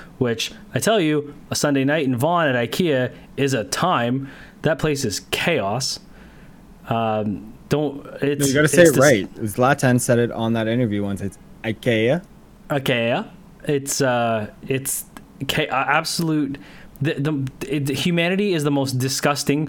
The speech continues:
Speaker 1: when hot dogs are a dollar, and every, and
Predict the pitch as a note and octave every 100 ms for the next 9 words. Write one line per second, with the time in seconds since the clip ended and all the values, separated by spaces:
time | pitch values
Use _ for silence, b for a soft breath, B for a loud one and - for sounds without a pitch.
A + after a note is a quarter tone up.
0 | B B C#3 A#2+ C#3 C3+ D3+ D#3 C#3+ C3
1 | B2+ A2 B2 D#3 F#3+ G#3 B B B -
2 | C#3 C3 B2+ A#2+ A2+ C3+ - - - -
3 | C#3 D3 C3 C3+ C3+ C3 A#2+